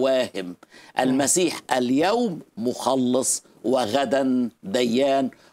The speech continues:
وعليك أن تختار، تحب تقابل المخلص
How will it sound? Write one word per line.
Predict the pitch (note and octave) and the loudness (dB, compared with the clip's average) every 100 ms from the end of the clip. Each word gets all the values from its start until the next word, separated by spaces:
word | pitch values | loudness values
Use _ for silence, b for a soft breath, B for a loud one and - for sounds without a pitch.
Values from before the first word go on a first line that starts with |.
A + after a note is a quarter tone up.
| - | -2
وعليك | C3 C3+ F#3 C4 C4+ | 0 2 2 0 0
أن | F#3 D#3 - | 0 0 -2
تختار، | - - A#2+ | -6 0 -2
تحب | - B2 D3+ A#2+ | -2 -2 -2 -2
تقابل | A#2 C#3 D3+ C3 | -4 0 0 2
المخلص | B2+ A#2+ A#2 E3 F#3 G3+ - | 2 0 -2 0 0 0 -2